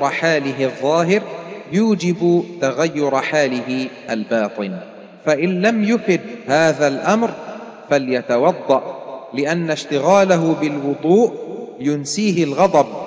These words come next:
ولأن الوضوء يطفئ حرارة الغضب. ومن الأدوية النافعة لتقليل الغضب أن يغادر الإنسان إذا غضب من أمر، أن يغادر المكان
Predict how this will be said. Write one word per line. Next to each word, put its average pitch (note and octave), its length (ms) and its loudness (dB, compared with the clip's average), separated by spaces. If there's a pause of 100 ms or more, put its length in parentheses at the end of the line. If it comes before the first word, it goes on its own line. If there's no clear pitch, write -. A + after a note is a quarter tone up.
(340)
ولأن E3+ 560 0
الوضوء F3+ 720 2 (460)
يطفئ F3+ 600 -2
حرارة D3 720 2
الغضب. A#2+ 420 2 (520)
ومن F3+ 280 0
الأدوية F3+ 640 2
النافعة D#3+ 800 -2 (440)
لتقليل D3 720 0
الغضب C3 440 2 (500)
أن D#3+ 160 0
يغادر E3 800 4
الإنسان D#3+ 960 0 (200)
إذا C#3+ 300 4
غضب D3+ 440 2
من C3+ 340 -2
أمر، D3 280 0 (720)
أن D3+ 140 -2
يغادر E3 580 4
المكان E3+ 760 0